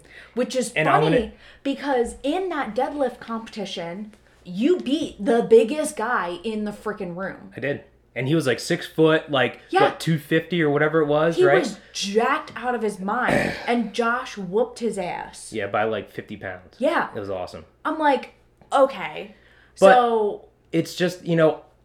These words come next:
Speaker 2: I was so confident in myself that I wasn't walking up to that platform or, you know, locking into those, those, um, what, oh, I forget what they call them, the locks at the race, the, um, Anyway, right? I would look at these other guys.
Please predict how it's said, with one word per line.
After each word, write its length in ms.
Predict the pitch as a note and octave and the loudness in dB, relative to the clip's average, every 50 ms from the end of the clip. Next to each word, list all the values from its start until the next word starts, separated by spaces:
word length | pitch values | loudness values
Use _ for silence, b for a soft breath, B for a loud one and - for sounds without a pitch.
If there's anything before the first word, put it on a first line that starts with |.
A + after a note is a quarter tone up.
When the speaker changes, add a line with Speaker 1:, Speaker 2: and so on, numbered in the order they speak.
| _ _ _ _ - | _ _ _ _ 2
Speaker 2:
I 80 | C3+ | 2
was 180 | D3 C#3+ C3+ - | 2 2 2 0
so 180 | - F#3+ F#3 G3+ | 2 2 2 2
confident 640 | G3 - - D#3+ E3 G#3 G#3 - F3+ F3+ D#3+ - | 2 0 0 2 2 2 0 0 -2 -2 -2 -2
in 60 | C3 A#2+ | -4 -4
myself 880 | A2+ A2 A2 G#2+ - - - F3 F#3+ G#3 E3 B2+ C#3 C3+ - - - _ b b b b b b b b b _ | -4 -4 -4 -6 -8 -4 0 2 4 4 4 2 2 -2 -6 -10 -20 _ b b b b b b b b b _
that 360 | C#3+ C#3+ C3+ C#3 C#3 C3 - - | 2 4 4 4 4 2 0 2
I 100 | C3 C#3+ | 4 4
wasn't 320 | D#3 D#3 F#3 F#3+ F#3 F3+ C#3+ | 6 6 6 4 4 2 0
walking 340 | B2+ C#3+ D#3 D3+ - C#3+ C#3 | 2 2 2 2 2 -2 -2
up 160 | C3+ C3+ - | -2 -2 0
to 60 | D#3+ | 0
that 180 | C#3+ - - - | 0 0 0 0
platform 600 | - D3+ C#3+ C#3 - - - C3 A#2 A2+ A2+ A2 - | 2 4 4 2 2 -2 -4 -2 -2 -2 -4 -4 -4
or, 420 | B2+ C3 C3 B2 A#2+ A#2 - - - - - - | 0 2 4 4 4 2 0 -10 -20 -20 -20 -12
you 120 | - C#3+ C#3 | -8 -4 -4
know, 120 | B2+ A#2+ | -2 -2
locking 380 | A#2+ B2+ C3 C#3+ C#3+ - D#3 D3 | -2 0 -2 0 0 0 2 2
into 300 | D3 D3+ D3 C#3+ C#3 B2+ | 2 2 2 0 0 0
those, 460 | B2+ B2 B2 B2 A#2 A2 G#2+ - b b b b b b b b _ _ - | 0 0 0 -2 -2 -4 -6 -10 b b b b b b b b _ _ -4
those, 400 | C3+ B2+ B2 B2 A2+ A2 - - | -2 -2 -2 -2 -4 -6 -6 -4
um, 380 | A2+ A2 A2 G#2 G2 G2 F#2 E2+ - _ _ - - - | -2 -2 -2 -2 -4 -6 -10 -16 -20 _ _ -20 -18 -14
what, 200 | A#2+ B2 B2 - - | -12 -12 -12 -14 -16
oh, 40 | - A2 - - | -18 -18 -18 -20
I 220 | - - _ _ | -20 -20 _ _
forget 200 | - C3 - C#3 | -12 -4 -2 -2
what 60 | - - | -2 -2
they 80 | A#2 | -4
call 260 | - - - E3 F3+ | -10 -12 -10 -8 -6
them, 140 | D3+ A#2 G2+ | -6 -6 -8
the 100 | F#2 G2+ | -8 -6
locks 360 | A2 B2 B2 G#2+ - - - | -6 -4 -6 -6 -8 -12 -14
at 120 | A2+ A2 - | -14 -12 -10
the 140 | A2 G2+ G2 - _ _ | -12 -12 -14 -16 _ _
race, 420 | - A#2+ G#2+ F#2 - - - - - | -4 -4 -4 -4 -6 -12 -16 -18 -14
the, 220 | - A2+ G#2+ G2 G2+ | -10 -8 -8 -6 -6
um, 260 | G2+ G2 F#2+ F2 E2+ - _ _ _ _ - | -8 -8 -10 -12 -16 -20 _ _ _ _ -2
Anyway, 460 | D#3 E3 D3+ B2+ A2 G2 F#2 F#2 - - B B B _ | 0 2 2 0 0 -2 -4 -6 -10 -14 B B B _
right? 300 | D3+ C#3+ D3+ D#3+ B B B B B B B B | 6 6 6 6 B B B B B B B B
I 120 | - D3+ | 4 6
would 160 | F#3 G3 G3+ E3+ | 6 6 6 4
look 160 | G3+ G#3 - | 4 4 2
at 100 | G#3+ - | 2 2
these 140 | D#3+ C#3 C#3+ | 2 4 4
other 180 | C#3 C#3 C#3 | 4 4 4
guys. 360 | B2+ A#2+ G#2+ A2+ A#2 B2 A#2+ | 2 2 2 2 2 0 -2